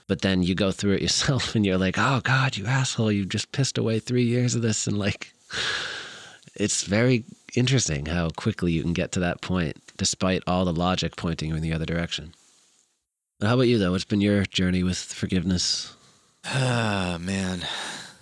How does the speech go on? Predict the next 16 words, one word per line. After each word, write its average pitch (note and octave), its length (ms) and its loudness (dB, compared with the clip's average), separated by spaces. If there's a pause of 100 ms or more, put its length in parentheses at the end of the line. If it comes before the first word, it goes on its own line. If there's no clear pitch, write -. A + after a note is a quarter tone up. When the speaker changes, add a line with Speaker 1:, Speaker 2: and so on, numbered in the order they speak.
(280)
Speaker 2:
Self-talk C3 680 0
is G#2+ 100 0
a F#2+ 60 0
big A2 240 -2
part G2+ 220 2
of G2 100 2
it. G2+ 180 0 (840)
I C3 120 0
think F3+ 240 0
people A#2+ 380 2
are G2 640 0 (360)
mad G2+ 280 2
at F2 80 -2
me F#2+ 140 2
a F2+ 80 2
lot, D#2 420 -4